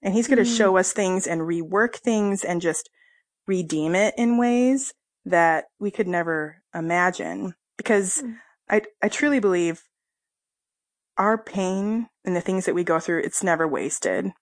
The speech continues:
Speaker 1: He doesn't
Speaker 2: Mm,
Speaker 1: just
Speaker 2: that's true.
Speaker 1: like any father, he, he's not gonna be like, "I'm purposely making you go through pain right now because I just want you to go through pain,"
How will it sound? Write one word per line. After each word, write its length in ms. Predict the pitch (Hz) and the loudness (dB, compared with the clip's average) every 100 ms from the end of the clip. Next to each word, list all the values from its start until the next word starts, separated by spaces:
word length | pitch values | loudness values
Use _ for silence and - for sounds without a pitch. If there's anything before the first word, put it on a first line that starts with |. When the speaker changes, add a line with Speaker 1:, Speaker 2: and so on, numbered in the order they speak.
| _ - | _ -2
Speaker 1:
He 80 | |
doesn't 240 | 196 190 185 | 2 2 2
Speaker 2:
Mm, 40 | |
Speaker 1:
just 220 | 269 240 | 2 2
Speaker 2:
that's 300 | 233 233 - | 0 -2 -6
true. 520 | - - 226 226 220 214 - - _ | -6 -4 -2 -2 -4 -8 -10 -12 _
Speaker 1:
like 180 | 226 226 | -2 0
any 200 | 226 233 | 2 2
father, 460 | 220 190 175 185 196 | 2 2 2 2 0
he, 240 | 196 208 - _ _ | -2 -6 -8 _ _
he's 320 | _ 208 190 | _ -6 -2
not 360 | 202 190 185 - | 2 2 2 0
gonna 440 | 185 175 165 165 175 | 0 2 0 -2 -2
be 80 | |
like, 200 | 165 165 - | -4 -4 -2
"I'm 200 | 254 247 | 0 0
purposely 440 | 220 254 214 - 196 | 0 -2 -2 -2 -4
making 280 | 190 - | -4 -4
you 100 | 185 | -6
go 160 | 175 175 | -4 -4
through 200 | 175 170 | -4 -8
pain 360 | - 156 147 139 | -8 -10 -10 -12
right 180 | 151 _ | -16 _
now 440 | 151 147 147 147 - | -12 -10 -8 -10 -12
because 420 | 180 - 170 156 - - - | -8 -2 -2 -2 -6 -10 -2
I 100 | 175 | -2
just 260 | 175 - | -2 -4
want 220 | 175 156 - | -2 -2 -4
you 40 | |
to 60 | 131 | -6
go 100 | 131 | -6
through 160 | - | -6
pain," 440 | - 175 151 87 | -6 -4 -4 -6